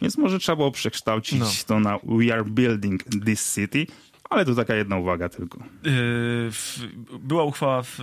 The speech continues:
Speaker 2: zmienił temat, był, była uchwała w sprawie finansowania Filharmonii Gorzowskiej przez Urząd Marszałkowski. Tam było też dopisanie, że i Ministerstwo Kultury powinno się, e, dołożyć. Pan-
Speaker 1: Stanowisko.
Speaker 2: Stanowisko, przepraszam. E, e, e, czy, czy, czy, jak pan myśli, jak odpowie Urząd Marszałkowski?
Speaker 1: Wie pan, ja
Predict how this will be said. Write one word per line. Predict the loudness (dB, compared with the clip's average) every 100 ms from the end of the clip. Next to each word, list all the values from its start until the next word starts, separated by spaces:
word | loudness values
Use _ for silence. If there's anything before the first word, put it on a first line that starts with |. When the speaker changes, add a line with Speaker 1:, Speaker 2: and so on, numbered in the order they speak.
| -8
Speaker 2:
zmienił | -4 -2 -2
temat, | -4 -6 -4
był, | -4 -4
była | -4 -4 -4
uchwała | -4 -4 -4
w |
sprawie | -4 -4 -2
finansowania | -4 -4 -4 -4 -4 -6
Filharmonii | -6 -6 -4 -2
Gorzowskiej | -4 -4 -6 -6
przez | -4 -4 -4
Urząd | -4 -4 -2 -4
Marszałkowski. | -4 -6 -6 -8 -10 -6
Tam | -6 -4
było | -6
też | -8 -12
dopisanie, | -14 -8 -6 -4
że | -4
i | -4
Ministerstwo | -4 -4 -6 -8 -10
Kultury | -10 -8 -6
powinno | -6 -4 -4
się, | -4 -4 -4
e, | -6 -6 -4 -6 -8
dołożyć. | -6 -6 -4 -4
Pan- | 2
Speaker 1:
Stanowisko. | 4 4 -2 -6 -14 -14
Speaker 2:
Stanowisko, | -4 -2 0 -2 -6
przepraszam. | -10 -12 -14
E, | -10 -6 -6 -8 -16 -8
e, | -4 -4 -4 -6 -6
e, | -8 -8
czy, | -6 -6
czy, | -4 -10 -10 -18 -8
czy, | -4 -4 -6 _ _
jak | -8
pan | -4 -2
myśli, | -2 -4
jak | -4 -6
odpowie | -6 -6 -6
Urząd | -8 -10
Marszałkowski? | -14 -16 -16 -18 -20 -20 _ _ _ _ _ -14 -8
Speaker 1:
Wie | -6
pan, | 2
ja | 4